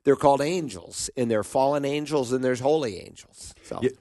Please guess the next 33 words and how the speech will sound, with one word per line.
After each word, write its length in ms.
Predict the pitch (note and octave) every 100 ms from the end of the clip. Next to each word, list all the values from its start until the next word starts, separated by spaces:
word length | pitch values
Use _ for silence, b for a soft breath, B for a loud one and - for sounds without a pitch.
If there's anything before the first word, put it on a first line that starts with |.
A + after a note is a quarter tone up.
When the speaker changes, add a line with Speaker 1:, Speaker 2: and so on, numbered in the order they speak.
| -
Speaker 2:
I 120 | A#2+ C#3
get 260 | F3 F3
this, 300 | A#2 - -
uh, 100 | G2+
daily 540 | E2 A2+ B2 G#2+ F#2+ F2
devotional 680 | F2+ E2 G2+ - F#2+ F2+
from, 460 | F2 - F2+ E2+ E2+ D2+
uh, 120 | D#2
one 180 | F#2 G#2+
of 100 | F2
our 100 | F2
members, 640 | F#2+ G2 D#2+ C2 F2+ - -
and 460 | F2+ E2+ E2 D#2+
this 240 | C3+ F3 D3+
one 140 | B2+
came 240 | - A2 F#2+
across 360 | - G2+ F2
a 40 | -
few 180 | G#2
days 200 | F2 E2+
ago, 200 | D#2+ F2+
and 100 | E2
it 120 | F2+ D2
just 260 | D#3 -
so 220 | - C#3
rings 540 | G2+ C#2+ B2 C#3+ A#2 -
true 380 | - C#3+ G#2+ G#2
with 220 | G2+ F#2
what 200 | F#2+ G2
you 120 | G#2+
just 340 | G2 F#2 -
said. 340 | - G2 C2 A#1 b b b b
Uh, 180 | D#2+